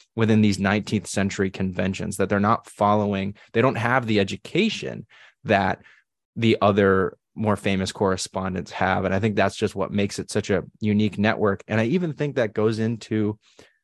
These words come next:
who they're writing to as well. They don't have just one correspondent that they pour out their soul to. They're definitely writing to Lizzie and each other. And I'm really interested that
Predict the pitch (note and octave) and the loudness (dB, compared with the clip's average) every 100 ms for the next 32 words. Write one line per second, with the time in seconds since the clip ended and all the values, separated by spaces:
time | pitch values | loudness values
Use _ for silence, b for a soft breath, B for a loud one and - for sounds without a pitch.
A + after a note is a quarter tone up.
0 | _ - F3 E3 C3 A2+ G2+ A2+ A#2 A2+ | _ -4 2 4 6 4 2 0 0 -4
1 | - G#2 F#2+ A2 C3+ A#2 G2+ G#2+ A2 G2+ | -6 -4 -6 -2 0 2 0 0 -2 -2
2 | G2+ G#2+ G#2 G2 G2 G2 G2+ G2 F#2+ - | -2 -2 -4 -6 -2 -2 0 -4 -4 -4
3 | F#2 G2 G2 F#2 F2+ - - G#2 F#2+ F2+ | -4 -2 -2 -4 -4 -6 -4 0 2 2
4 | F2+ G2+ - C3 C#3+ - G2 G2 B B | 0 -4 -2 0 0 0 -4 -4 B B
5 | B - A2 G2+ F2+ - - A#2 A#2 A#2+ | B 2 4 6 2 -2 0 2 2 2
6 | G2 G#2 G2 G#2 A2 G#2 G2 - - A#2+ | 2 2 2 4 4 2 -2 -8 -6 -2
7 | G#2+ G2+ G2 b b b b A2 C3+ B2+ | 0 -2 -4 b b b b 2 4 4
8 | B2+ A#2+ G2+ G2+ G2 - A#2+ A#2 A2+ A2 | 2 2 0 -2 -2 -2 0 2 2 -2
9 | - G2+ - G2 G#2 E3+ G#2+ F#2+ F#2 F#2+ | -2 -4 -2 -2 2 2 2 0 -6 -10
10 | - F#2+ F#2 - G2 F#2 | -4 -4 -4 0 0 0